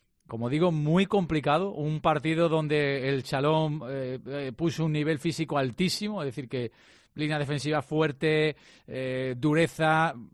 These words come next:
un equipo que no se desconectaba del partido, eh, un Unicaja que le costó, eh, eh, tener ese grado de dureza, de tener, eh, también ese, de pegarse, ¿no?, con el rival, dicho pronto y, y mal.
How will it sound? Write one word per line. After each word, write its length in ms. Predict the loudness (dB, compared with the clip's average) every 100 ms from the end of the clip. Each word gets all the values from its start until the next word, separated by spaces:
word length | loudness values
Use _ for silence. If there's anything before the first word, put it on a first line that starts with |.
| -8
un 140 | -4
equipo 280 | -2 -2 -2
que 100 | -2
no 100 | 0
se 140 | 0
desconectaba 480 | 0 0 -2 0 0
del 160 | 0 0
partido, 560 | -2 0 2 2 2 -2 -20 _
eh, 180 | -12 -8
un 180 | -2 0
Unicaja 360 | 0 0 0 0
que 160 | 0
le 160 | 0 0
costó, 500 | 0 0 4 6 6
eh, 140 | 2 0 0 -2
eh, 60 | -4 -6
tener 280 | -4 0 -2
ese 180 | 0 0
grado 300 | 2 0 0
de 220 | 0 0
dureza, 500 | 2 2 2 2 0
de 140 | 2 0
tener, 400 | 0 2 0 -2 _ _ -10
eh, 300 | -6 -4 -2
también 380 | -2 2 2 2
ese, 540 | 0 2 2 2 0 -2
de 360 | -8 -8 -6
pegarse, 460 | -2 4 4 4 0
¿no?, 100 | 0
con 140 | 0
el 360 | 0 2 0 0
rival, 300 | 0 2 0
dicho 220 | -2 -2
pronto 420 | 0 -2 0 0 0
y, 400 | -2 -4 -6 -2
y 140 | 0
mal. 260 | 4 2